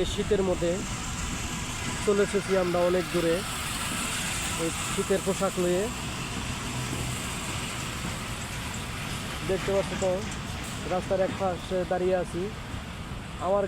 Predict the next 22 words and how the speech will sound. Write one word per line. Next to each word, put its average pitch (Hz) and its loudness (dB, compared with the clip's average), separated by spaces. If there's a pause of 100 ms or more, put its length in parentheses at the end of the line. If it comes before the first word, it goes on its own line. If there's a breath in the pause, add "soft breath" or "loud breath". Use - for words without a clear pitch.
গাড়ির 196 4
পাশে 190 2 (1200)
একটি 180 -4 (100)
লোকও 190 4
নেই, 170 2 (840)
যে 160 0 (100)
কার 185 2
কাছে 214 0
বিক্রি 208 -2
করব 190 2 (160)
সেটাও 185 2
আমি 175 0
জানি 170 0
না, 156 -2 (1400)
একমাত্র 185 -2 (380)
আল্লাহই 180 2 (140)
ভালো 175 2
জানে 156 0 (1080)
যে 165 0 (100)
কোনো 165 0 (220)
কাপড় 175 0
বিক্রি 190 -2